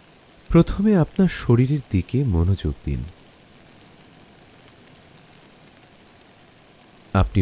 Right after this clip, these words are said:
অনুভব করুন কিভাবে আপনার শরীর পৃথিবীর টান দ্বারা ভারী হয়ে পড়ছে। আপনি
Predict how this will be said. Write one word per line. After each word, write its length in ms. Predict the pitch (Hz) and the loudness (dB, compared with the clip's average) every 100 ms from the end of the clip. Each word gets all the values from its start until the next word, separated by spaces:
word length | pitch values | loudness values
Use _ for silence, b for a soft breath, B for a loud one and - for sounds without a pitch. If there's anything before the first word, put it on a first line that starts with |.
| 85 | 2
অনুভব 340 | 82 80 92 - - | 2 -2 -4 -4 -4
করুন 260 | 80 82 127 143 - - - - - - - - - - - - _ _ _ - - | -4 -2 -6 -10 -20 -20 -20 -20 -20 -20 -20 -20 -20 -20 -20 -20 _ _ _ -20 -10
কিভাবে 480 | - 160 190 143 101 131 - - - - - - - - - 135 | -4 0 0 2 0 -2 -10 -20 -20 -20 -20 -20 -20 -10 0 0
আপনার 280 | - 190 - - | 0 -6 -6 -4
শরীর 400 | 113 98 101 123 - - - - - - - | 0 0 0 -2 -8 -20 -20 -20 -20 -20 -6
পৃথিবীর 460 | - 165 - 185 190 - | -2 -2 -2 -4 -4 -4
টান 220 | - 107 101 110 | 0 0 0 0
দ্বারা 280 | 82 80 90 180 - 104 92 | 0 0 -2 -4 -8 -6 -2
ভারী 260 | 98 95 82 | 0 0 -2
হয়ে 180 | 78 71 - | -2 -6 -6
পড়ছে। 380 | 67 - - - - - - - - - - - - - - - - - - - - - - - - - - - - - - - - - - - - - - - - - - - | -10 -10 -12 -14 -16 -20 -20 -20 -20 -20 -20 -20 -20 -20 -20 -20 -20 -20 -20 -20 -20 -20 -20 -20 -20 -20 -20 -20 -20 -20 -20 -20 -20 -20 -20 -20 -20 -20 -20 -20 -20 -20 -18 -2
আপনি 300 | 123 120 - | 0 0 -2